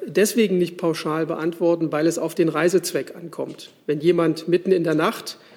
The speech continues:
äh, fliegen muss von einem Flughafen aus Anlass einer Dienstreise, dann ist das möglich, weil die Ausübung des Berufs von den Ausnahmetatbeständen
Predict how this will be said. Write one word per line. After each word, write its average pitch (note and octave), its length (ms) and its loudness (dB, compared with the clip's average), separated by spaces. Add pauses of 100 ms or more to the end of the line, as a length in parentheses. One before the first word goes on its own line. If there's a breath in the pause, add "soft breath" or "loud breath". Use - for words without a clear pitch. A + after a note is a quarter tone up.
(240 loud breath)
äh, F3 220 -4
fliegen G#3 360 2
muss G#3 200 4
von E3 180 -2
einem E3 160 -4
Flughafen F#3+ 580 -2
aus D#3+ 200 -6
Anlass F#3 380 0
einer F3 220 -4
Dienstreise, E3 800 -2
dann - 160 -8
ist F#3 220 -6
das E3 160 -2
möglich, F3+ 480 2
weil E3+ 160 -2
die D#3+ 120 0
Ausübung F3 520 -2
des D#3 160 -8
Berufs F3 640 -2
von E3+ 200 -4
den E3 140 0
Ausnahmetatbeständen E3 1300 -2